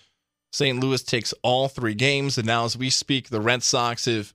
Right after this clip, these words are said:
moved backwards now into last place in the A L East. When you've been evaluating this Red Sox team, just coming off the absolute hot streak, look like a different team. Maybe early in the season, fans had questions. I'm struggling. I have to admit,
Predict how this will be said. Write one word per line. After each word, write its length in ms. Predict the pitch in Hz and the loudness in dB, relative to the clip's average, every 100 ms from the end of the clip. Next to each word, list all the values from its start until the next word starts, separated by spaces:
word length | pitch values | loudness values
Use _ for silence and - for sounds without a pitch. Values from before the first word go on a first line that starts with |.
| _ | _
moved 340 | 120 123 110 - | -2 -2 -2 2
backwards 640 | 160 160 147 117 120 131 | 4 4 0 -2 -2 -2
now 220 | 113 117 | -2 0
into 140 | 117 | -2
last 400 | 110 123 151 - | 0 2 2 -2
place 340 | - 127 107 - | -2 -2 -2 -4
in 80 | 107 | -4
the 120 | 104 | -4
A 120 | 107 | -2
L 200 | 104 104 | -4 -4
East. 240 | 113 - - _ _ - | -4 -6 -8 _ _ -2
When 160 | 151 | 0
you've 180 | 190 277 | 2 0
been 80 | 269 | 0
evaluating 640 | 196 160 160 165 160 147 | 2 2 0 0 -2 0
this 160 | 123 113 | -2 0
Red 220 | 120 123 | 0 0
Sox 320 | - 107 104 | 0 -2 -4
team, 160 | 110 87 _ _ - | -8 -10 _ _ -2
just 180 | 196 | 0
coming 200 | - 196 | 2 2
off 140 | 151 131 | 2 0
the 200 | - 165 | -6 0
absolute 440 | 185 180 170 123 | 0 0 -4 -4
hot 320 | 120 160 175 | -6 -4 -4
streak, 320 | - - 160 156 | -4 -4 -4 -2
look 200 | 185 165 | -4 -4
like 140 | 120 | -6
a 40 | |
different 340 | 107 113 90 98 | -8 -10 -10 -8
team. 240 | 190 190 | -4 -2
Maybe 260 | 160 135 - - | -2 -2 -8 -2
early 280 | 196 208 202 | 0 0 -2
in 100 | 185 | -2
the 80 | |
season, 380 | - 185 170 160 | -2 -2 -4 -6
fans 300 | 147 143 127 | -2 -4 -2
had 140 | 113 - | -6 -4
questions. 540 | 165 165 - 143 - - _ _ _ _ _ - | -4 -2 -4 -6 -8 -14 _ _ _ _ _ 0
I'm 180 | 202 247 | 0 0
struggling. 680 | - 185 196 220 160 101 - | -2 0 0 0 -4 -8 -4
I 100 | 185 | 0
have 140 | 220 | 0
to 80 | 220 | -2
admit, 300 | 180 180 | -2 -2